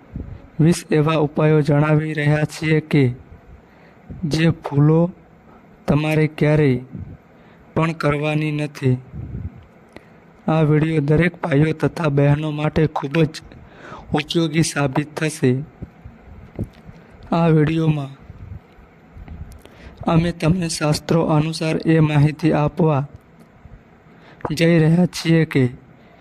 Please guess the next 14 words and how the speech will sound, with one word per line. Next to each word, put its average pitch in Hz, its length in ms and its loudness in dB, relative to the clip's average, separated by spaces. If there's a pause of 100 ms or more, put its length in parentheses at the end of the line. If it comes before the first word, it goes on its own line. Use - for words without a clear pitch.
(240)
જીવનમાં 160 520 2
જો 160 200 2
તમે 156 300 0
આ 156 240 0
વાતનું 147 640 -2 (580)
ધ્યાન 156 280 2
રાખશો 151 440 -4
તો 180 240 0 (160)
ક્યારેય 156 300 2
પણ 139 320 -6 (600)
તમારા 156 380 0
ભાગ્યમાં 156 640 0
અથવા 151 380 -2
તો 143 300 -2